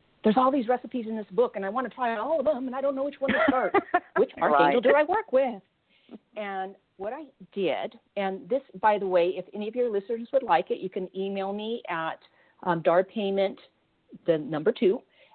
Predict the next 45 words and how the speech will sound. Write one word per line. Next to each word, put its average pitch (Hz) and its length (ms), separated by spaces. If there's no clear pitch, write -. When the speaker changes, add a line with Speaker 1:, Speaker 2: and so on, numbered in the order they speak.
Speaker 1:
at 180 180
gmail 196 320
dot 175 220
com, 170 360
and 160 40
I'll 160 100
give 208 160
you 254 100
a - 20
P - 180
D 214 160
F. - 140
But 196 100
essentially 294 460
what 269 160
I 311 140
did 143 340
is 196 200
make 208 320
my, 262 180
made 196 240
my 269 180
own 185 320
D 208 200
I 269 100
Y 151 480
archangel 175 720
cards. - 340
And 185 420
if 220 220
you 208 240
print 277 260
them 247 120
out 247 260
in, 185 240
um, 165 340
on 175 160
cardstock, 233 760
or 214 120
you 214 80
can 247 120
even 226 220
just, 190 220
you 190 60
know, 165 160